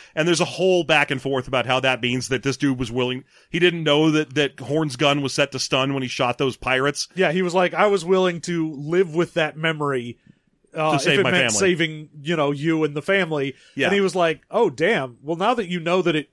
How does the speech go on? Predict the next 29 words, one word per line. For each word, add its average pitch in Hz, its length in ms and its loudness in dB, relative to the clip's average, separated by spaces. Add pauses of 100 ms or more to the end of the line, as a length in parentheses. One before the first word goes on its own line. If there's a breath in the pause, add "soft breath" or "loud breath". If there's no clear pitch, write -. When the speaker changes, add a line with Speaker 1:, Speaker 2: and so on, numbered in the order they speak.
Speaker 2:
you 160 120 -4
know, 127 320 -4
was 143 200 -6
just 170 240 -4
on 147 160 0
stun, 165 400 -2
is 139 140 -8
that 156 200 0
memory 160 300 -2
gonna 151 160 -6
stay 165 240 0
there?" 190 140 2
And 175 80 -2
he's 170 120 -4
like, 175 300 0 (400)
"Maybe, 269 680 4
wink." 359 540 0
Speaker 1:
For 285 240 2
other 302 480 6
reasons, 180 520 2
'cause 208 180 0
it 208 80 0
was 185 120 0
deeply 233 440 2
satisfying. 170 1000 2
Speaker 2:
I 254 160 4
love 240 380 4
shooting 208 460 0
dudes. 175 380 2